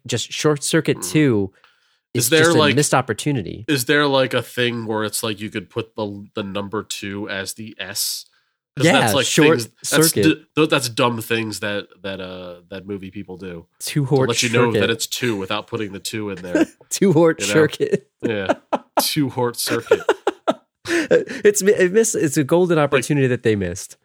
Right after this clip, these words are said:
Speaker 2: like, you know, when Jeter, when Derek
Speaker 1: Yeah.
Speaker 2: Jeter retired and they had, like, "Oh, respect."
Speaker 1: Respect.
Speaker 2: And the, and the
Speaker 1: <laughs>
Speaker 2: S was a two for his number.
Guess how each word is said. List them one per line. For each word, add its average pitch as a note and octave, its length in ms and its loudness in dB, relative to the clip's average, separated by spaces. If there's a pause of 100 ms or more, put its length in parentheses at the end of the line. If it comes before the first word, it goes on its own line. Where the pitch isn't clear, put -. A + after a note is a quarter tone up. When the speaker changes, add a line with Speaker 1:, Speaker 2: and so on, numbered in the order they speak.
(160)
Speaker 2:
like, C3+ 140 0
you C#3+ 80 4
know, C3+ 160 4
when B2+ 160 0
Jeter, A#2+ 400 -2
when A2 220 -6 (120)
Derek A2+ 220 0
Speaker 1:
Yeah. - 140 6
Speaker 2:
Jeter G#2 100 0
retired A2 520 0
and G#2 140 -6
they A2 100 0
had, A2 240 -2
like, G#2+ 160 -12
"Oh, G#2 160 -6
respect." - 920 -6
Speaker 1:
Respect. C#3+ 600 -2
Speaker 2:
And B2 140 -2
the, - 200 -6 (100)
and C3 100 0
the - 180 0
Speaker 1:
<laughs> - 20 -8
Speaker 2:
S C#3 320 2
was C#3+ 160 0
a B2+ 60 -2
two A#2+ 460 0
for A2+ 200 -6
his A2+ 120 -6
number. A2 420 -6